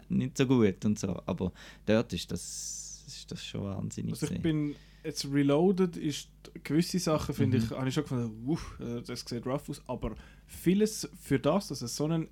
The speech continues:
Speaker 2: effekts-heavy Film ist, ist er nicht schlecht, nicht wahnsinnig schlecht alt worden. Revolutions, finde ich, ist recht gut alt worden sogar. Dort ist, sobald es um die Sentinels
Speaker 1: Mhm.
Speaker 2: dann geht, finde ich so, äh,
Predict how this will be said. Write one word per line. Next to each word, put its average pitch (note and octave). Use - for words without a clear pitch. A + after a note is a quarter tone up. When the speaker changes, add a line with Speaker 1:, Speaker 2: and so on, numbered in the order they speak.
Speaker 2:
effekts-heavy C#3
Film F3
ist, C3+
ist -
er G2+
nicht B2
schlecht, -
nicht C#3
wahnsinnig C3+
schlecht -
alt A#2
worden. G2
Revolutions, C3+
finde C3
ich, G#2+
ist G#2+
recht E2+
gut A#2
alt -
worden G#2+
sogar. -
Dort A#2
ist, -
sobald B2+
es -
um C3+
die B2
Sentinels C#3+
Speaker 1:
Mhm. -
Speaker 2:
dann C#3+
geht, C3+
finde A#2+
ich C3
so, C#3
äh, D3+